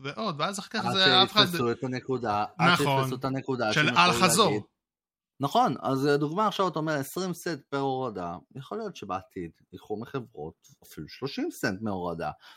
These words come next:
Speaker 2: ואז יגידו, "אה, לא, אז נוריד את זה לעשר סנט פר הורדה." עשר סנט זה פחות משלושים, נכון? אבל עדיין מקבלים על זה רווח.
Speaker 1: ברור, זה
Speaker 2: אתה,
Speaker 1: תמיד
Speaker 2: אתה
Speaker 1: עניין
Speaker 2: מבין
Speaker 1: של,
Speaker 2: את הרעיון?
Speaker 1: אה, זמן,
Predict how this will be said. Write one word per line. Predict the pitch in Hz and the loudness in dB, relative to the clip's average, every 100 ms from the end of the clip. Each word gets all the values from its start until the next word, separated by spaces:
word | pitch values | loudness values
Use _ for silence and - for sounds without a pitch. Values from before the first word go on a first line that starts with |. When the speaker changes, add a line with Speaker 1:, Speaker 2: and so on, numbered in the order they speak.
| - | -4
Speaker 2:
ואז | 104 107 | -2 0
יגידו, | 120 139 147 170 | 2 2 2 2
"אה, | 247 254 | 2 2
לא, | 240 247 | 2 2
אז | 135 | 2
נוריד | 131 160 | 0 2
את | 190 | 2
זה | 190 | 2
לעשר | 196 214 214 240 220 | 2 0 -2 -4 -4
סנט | 135 113 | -4 -6
פר | - | -4
הורדה." | 104 95 92 85 78 - - - - | -2 0 0 -2 -6 -8 -18 -20 -12
עשר | - 127 | -8 -6
סנט | 123 180 175 | -4 -2 -2
זה | |
פחות | 180 - 226 269 | -2 -2 -2 -2
משלושים, | 247 185 - 101 | -2 -4 -4 -6
נכון? | 95 - 160 254 254 _ - | -6 0 0 0 -4 _ -8
אבל | 98 | -6
עדיין | 90 104 180 | -2 -2 -2
מקבלים | 269 226 190 | -4 -4 -2
על | 147 | 0
זה | 139 131 | 0 -2
רווח. | 139 175 - _ _ _ _ - | -4 -6 -10 _ _ _ _ -18
Speaker 1:
ברור, | 139 160 160 - | -8 -6 -6 -8
זה | 156 151 | -4 0
Speaker 2:
אתה, | 147 139 | 2 2
Speaker 1:
תמיד | 170 | 2
Speaker 2:
אתה | 190 | 2
Speaker 1:
עניין | - | 4
Speaker 2:
מבין | 135 175 | 6 6
Speaker 1:
של, | 185 | 6
Speaker 2:
את | |
הרעיון? | 180 180 139 139 180 | 8 8 8 6 6
Speaker 1:
אה, | 180 | 6
זמן, | 139 | 4